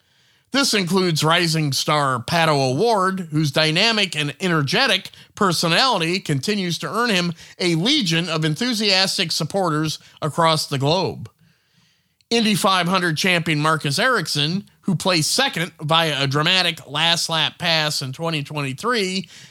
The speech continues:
and IndyCar champion Alex Palou, who led for thirty-six laps in last year's Indy five hundred, also returned with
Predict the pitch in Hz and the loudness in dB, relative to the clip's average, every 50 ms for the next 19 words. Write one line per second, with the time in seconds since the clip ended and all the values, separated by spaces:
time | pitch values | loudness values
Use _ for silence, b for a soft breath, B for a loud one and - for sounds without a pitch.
0 | B B B - 170 170 170 165 165 160 202 226 226 220 226 175 - 202 180 170 | B B B -2 0 2 2 2 2 2 0 0 2 0 0 2 2 2 4 4
1 | 165 156 - - 185 175 165 160 160 160 147 143 143 151 147 143 139 131 - - | 2 0 0 0 2 2 2 2 0 -2 -2 2 2 2 2 2 0 -4 -6 -4
2 | 160 156 196 247 254 226 214 208 196 170 B B B B B - 247 269 247 262 | -2 0 2 2 2 2 2 0 -2 -4 B B B B B -2 0 2 2 2
3 | 285 294 254 208 - 214 196 190 - 311 330 294 294 240 - 262 240 196 - 202 | 0 0 -2 -2 0 -2 -2 0 0 -2 0 0 -2 0 0 0 0 0 0 0
4 | 196 190 185 175 175 170 - - 170 165 156 156 170 196 196 196 196 - - 170 | 2 2 4 2 2 0 -4 -6 -4 -2 -2 0 2 2 2 2 0 -2 -4 -2
5 | 165 160 151 147 156 151 151 143 131 - 151 143 139 135 143 165 175 175 170 160 | -2 0 0 0 0 0 0 0 0 0 2 2 2 2 2 0 0 0 0 -2
6 | 156 B B B B B B B _ - 226 254 254 247 - - 240 233 220 214 | -2 B B B B B B B _ 0 2 2 2 0 0 0 0 2 2 0
7 | 208 165 - 180 170 160 160 156 156 151 151 147 b b b - 165 175 - | 0 0 0 2 2 2 2 2 2 0 -2 -4 b b b -2 -2 -2 -2